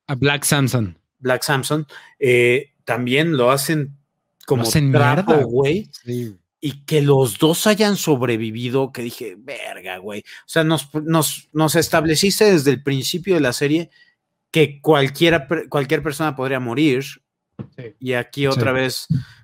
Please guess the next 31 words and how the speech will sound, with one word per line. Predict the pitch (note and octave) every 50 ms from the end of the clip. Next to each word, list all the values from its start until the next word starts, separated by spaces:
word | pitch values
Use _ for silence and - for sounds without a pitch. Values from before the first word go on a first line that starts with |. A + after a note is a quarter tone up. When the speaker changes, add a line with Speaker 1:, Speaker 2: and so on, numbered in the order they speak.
| _ _ _
Speaker 2:
regresamos | A#2+ C3 B2+ B2+ B2+ A#2 - D3 C#3+ C#3+ C#3+ C#3+ C#3+
al | B2+ A2
clásico | - C3+ C#3 C#3 B2+ C3+ C3 - C3
de, | B2 A#2+ A#2+ A#2+
"Ah, | B2+ C3 C3+ B2+ A#2
sí, | - - C3 A#2
güey, | G#2 A2+ A2+
no | B2 C3+
importa | C3 B2 - C3 B2+ C3 B2 -
cuánto | - B2+ B2+ A#2 - -
te | - G2
puteen, | - _ - G#2+ G#2 _ - A#2+ A#2 A#2 A#2
güey, | A2 A#2+ B2 A#2+
vas | G#2 A2 A2 - -
a | A#2
sobrevivir". | - - A2 G#2 G#2 G#2 G2+ G2+ G2+ A2+ B2 - - - - - _
Porque | _ B2 A#2+ - -
li-, | C#3 C#3 C#3+ C#3 - - _ -
literal | C3 C#3+ C#3 C#3 C#3 C#3+ D3 C#3+ D#3 E3+ F3+
no | E3+ F3
han | F3+ F3+ F3
vuelto | D#3+ E3 F#3 F#3+ F#3 -
a | G3 E3
matar | D#3 F3 - - E3 E3
a | E3
nadie | D#3+ D#3+ E3 E3 E3 E3 D#3
de | D3 B2+
los | A#2+ A2+ -
principales, | - B2 C3 B2 - - B2 - - D#3 F#3 G3+ F3 D3+ D3 C3+ -
o | C3 A#2+
sea. | - - C3+ B2+ B2